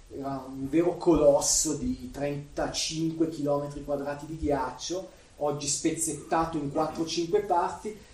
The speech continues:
Questa è la parte del ghiacciaio di Scherchen superiore, appunto nel, nel millenovecentodieci,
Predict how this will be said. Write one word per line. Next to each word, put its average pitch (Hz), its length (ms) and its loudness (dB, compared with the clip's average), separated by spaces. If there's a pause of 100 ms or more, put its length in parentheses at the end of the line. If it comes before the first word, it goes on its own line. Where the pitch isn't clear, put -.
(180)
Questa 180 300 6
è 151 40 8
la 151 100 8
parte 170 420 2
del 147 500 4
ghiacciaio 156 360 0
di 147 60 -2
Scherchen 165 400 -2
superiore, 170 580 4
appunto 156 360 0
nel, 127 460 -2
nel 147 100 -6
millenovecentodieci, 165 1400 2